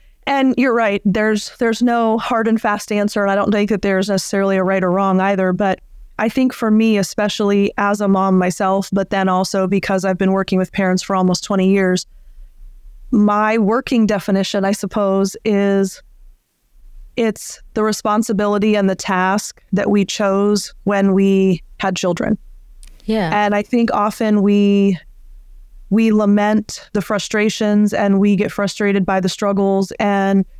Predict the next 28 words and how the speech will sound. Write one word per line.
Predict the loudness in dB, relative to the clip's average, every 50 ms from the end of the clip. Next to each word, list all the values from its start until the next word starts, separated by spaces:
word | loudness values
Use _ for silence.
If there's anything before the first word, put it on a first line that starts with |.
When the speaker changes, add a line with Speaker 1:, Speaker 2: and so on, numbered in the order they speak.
| -20 -14 -6 -2
Speaker 1:
you | -2
know, | 0 0
sometimes | 0 0 -2 0 0 0 0 0 0
we | 0 -2
complain | 0 0 -2 -2 0 -2 0 0 0
about | 0 0 0 -2 0
how | -2 -2
hard | -2 -2 -2 0 0
it | 0 0
is. | 0 0 0 0 0 0
And | 0 0 2 2
one | 2 0 0
of | -2
the | -2
phrases | -2 -2 -2 -2 0 -2 -2
I | 0 0
hear | 0 2 2 2
all | 0
the | 0 -2
time | -2 -2 0 0 0 2 2
is, | 2 0 0 -2 -4 -10 -16 -8 -2
you | -2
know, | 0 0 0 -2 -4 -6 -8 -2
"You | 0 0
have | 0 0 -2
to | -4 -2 -2 -2 -2 -4 -10 -20 -20 -16 -6 -4
get | -2 0 0
a, | 0 0 0 0 -2